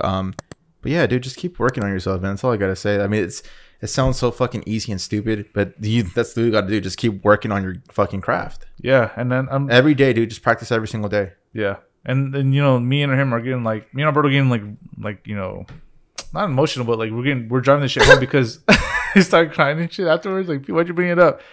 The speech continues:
Speaker 2: Because, because we're, this is the whole point of this fucking podcast.
Speaker 1: Yeah, we're trying to uplift creators, man.
Speaker 2: Yeah,
Speaker 1: That's, that's all our,
Speaker 2: uplift you.
Speaker 1: that's our goal.
Speaker 2: Yeah, that's the number one goal, dude. Always, like, if we have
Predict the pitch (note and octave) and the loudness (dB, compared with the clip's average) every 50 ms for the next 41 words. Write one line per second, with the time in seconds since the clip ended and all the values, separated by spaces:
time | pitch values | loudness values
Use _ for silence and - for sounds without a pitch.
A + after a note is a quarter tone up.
0 | - - - - _ _ _ - - - E3 D3 C3+ F3 D#3+ F#3 E3+ D3 E3 F3 | -20 -20 -20 -20 _ _ _ -4 2 4 4 4 4 2 2 4 4 4 4 2
1 | E3+ D#3+ C#3+ C#3 D#3 E3 F#3+ F#3 D#3+ D3+ E3+ E3+ C#3+ F#3 F3+ E3+ C3+ B2+ - - | 2 0 -2 -4 -6 -6 -4 0 0 2 2 2 2 0 0 0 0 -2 -4 -4
2 | B2+ A#2+ A#2+ G#2 - G#2+ G#2+ - - - - - A2 G#2+ G#2+ G#2+ G#2+ G2 - C#3+ | -6 -6 -8 -8 -6 -6 -6 -8 -8 -12 -8 -4 -4 -2 -2 -4 -4 -2 0 2
3 | C#3+ C3+ A2+ - - - _ _ _ _ _ - C#3 C3+ - A#2+ B2 C3 B2 - | 2 2 2 0 -4 -10 _ _ _ _ _ 4 4 4 4 6 4 4 4 4
4 | - - G#2+ A2+ B2 A2 G2 F#2+ F#2 F#2+ F#2+ G2+ D3 D3 C3 G#2+ F#2+ G#2+ A#2 C#3 | 2 0 2 4 4 4 2 0 -2 -4 -2 -2 -2 -2 -2 -2 0 0 0 0
5 | C3+ A#2 A2 A2+ A2+ A2 - A#2 A#2 A2 G2 B2+ A#2 G#2+ G2 G2+ A2 A2 G2+ F#2+ | 2 4 4 6 6 4 4 2 0 0 2 2 2 2 2 0 0 0 -2 -4
6 | - _ _ _ _ - - - - B2 A#2 B2+ - - B2 B2+ A#2+ B2+ C#3+ D3+ | -8 _ _ _ _ -14 -10 -6 -4 -4 -4 -4 -4 -6 -4 -2 0 0 0 0
7 | D3+ C#3+ D3 D3 C#3+ B2+ C#3+ C#3 C3 A#2+ G#2+ A#2 A#2+ A#2 G#2+ - G2 A#2+ C3+ D3 | 0 0 0 0 0 0 0 2 0 0 0 0 -2 -2 -2 0 2 2 2 2
8 | C#3+ C3 B2 B2+ A2+ G2+ - - B2 A#2 G#2+ A#2+ B2 C#3 D3 C#3 A#2+ A#2+ | 2 0 -2 -4 -4 -6 -10 -14 -12 -8 -6 -2 0 2 2 2 0 -4